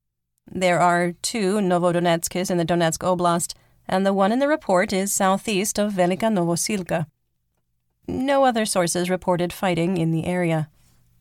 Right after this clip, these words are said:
There are rumors that Russian forces are building strength and reserve south of Vuhledar,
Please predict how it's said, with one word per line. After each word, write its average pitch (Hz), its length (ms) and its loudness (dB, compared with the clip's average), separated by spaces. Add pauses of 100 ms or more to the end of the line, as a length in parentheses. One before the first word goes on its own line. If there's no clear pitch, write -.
There 185 280 0
are 185 140 4
rumors 208 440 2
that 185 180 0
Russian 185 340 2
forces 175 480 0
are 175 200 2
building 185 440 2
strength 185 480 0
and 180 180 0
reserve 180 460 0
south 190 360 0
of 185 160 -2
Vuhledar, 175 540 2